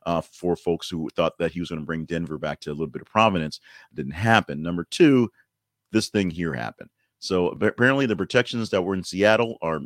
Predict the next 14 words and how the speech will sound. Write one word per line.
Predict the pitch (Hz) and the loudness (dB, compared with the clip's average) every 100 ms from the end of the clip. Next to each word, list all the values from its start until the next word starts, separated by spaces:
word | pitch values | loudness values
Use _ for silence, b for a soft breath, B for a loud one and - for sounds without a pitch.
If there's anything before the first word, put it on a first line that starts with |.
| - | -10
no | - 80 90 | -10 -6 -4
longer | 92 92 87 | -2 -4 -4
with | 85 | -8
him | 85 | -8
in | 78 | -8
De-, | 73 78 | -8 -10
Denver, | - 87 87 98 92 - | -4 -2 -2 -4 -10 -10
mostly | 76 95 - | -4 -4 -4
because | 104 90 82 80 | -6 -2 -2 -4
he's | 80 71 | -8 -8
not | 80 73 _ | -6 -8 _
playing | 80 78 71 | -8 -8 -8
very | 69 65 | -8 -2
well. | 80 92 73 73 | 2 4 2 -2